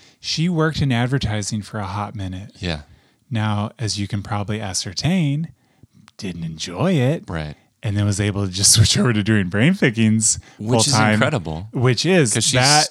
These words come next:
Speaker 1: she
Speaker 2: She
Speaker 1: is
Speaker 2: lives on
Speaker 1: ve-
Speaker 2: donations, right?
Speaker 1: Yes, she's incredibly disciplined,
Speaker 2: That's how good the
Speaker 1: incredibly
Speaker 2: content is.
Speaker 1: prolific.
Speaker 2: Yeah.
Speaker 1: Uh, this is what I was gonna say. Spoiler, I'm so lazy.
Speaker 2: <laughs>
Speaker 1: Um,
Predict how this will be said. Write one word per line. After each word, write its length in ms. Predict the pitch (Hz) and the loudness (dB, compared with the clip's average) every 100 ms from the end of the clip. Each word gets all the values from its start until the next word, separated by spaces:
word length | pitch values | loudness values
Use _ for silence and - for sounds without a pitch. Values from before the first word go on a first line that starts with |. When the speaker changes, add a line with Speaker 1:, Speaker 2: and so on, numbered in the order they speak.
| - | -4
Speaker 1:
she 680 | - - 143 151 165 175 165 _ _ _ - | -4 0 2 2 2 -2 -6 _ _ _ -6
Speaker 2:
She 100 | 127 | 0
Speaker 1:
is 120 | 135 | 2
Speaker 2:
lives 160 | 127 120 | 2 2
on 120 | 107 | 0
Speaker 1:
ve- 100 | 107 | 2
Speaker 2:
donations, 600 | 123 123 147 - 80 78 | 2 0 -6 -8 -10 -10
right? 240 | 85 123 - | -10 -12 -12
Speaker 1:
Yes, 360 | 127 117 117 - | -4 -4 0 0
she's 280 | - 120 101 - | 2 0 -2 -4
incredibly 720 | 127 117 - 143 151 160 156 | -8 -8 -8 -2 0 2 0
disciplined, 680 | 123 113 - 110 113 113 107 | 2 0 -2 -2 -2 0 -2
Speaker 2:
That's 100 | 104 | -2
how 100 | 120 | -4
good 100 | 113 | -4
the 40 | |
Speaker 1:
incredibly 460 | 117 127 135 131 139 135 | 0 2 2 2 2 0
Speaker 2:
content 60 | |
is. 60 | 110 | 0
Speaker 1:
prolific. 800 | 135 117 110 - 110 110 - - - | 0 2 0 0 -2 -2 -6 -14 -10
Speaker 2:
Yeah. 220 | 87 78 78 _ _ _ | -8 -10 -14 _ _ _
Speaker 1:
Uh, 160 | 123 113 | -2 0
this 140 | 117 | 0
is 40 | 120 | 2
what 60 | |
I 20 | 113 | 0
was 100 | 98 | 0
gonna 100 | 95 | -2
say. 140 | 101 | -4
Spoiler, 540 | 92 - 123 101 98 - | -4 0 2 2 0 -4
I'm 240 | 135 175 170 | -4 -2 2
so 340 | - - 127 139 | 4 4 2 0
lazy. 720 | 117 101 110 101 92 90 98 - _ - | -2 -2 -2 -4 -6 -8 -12 -18 _ 2
Speaker 2:
<laughs> 40 | - - - - - - | 2 2 -6 -12 -14 0
Speaker 1:
Um, 320 | 127 110 101 | 2 2 0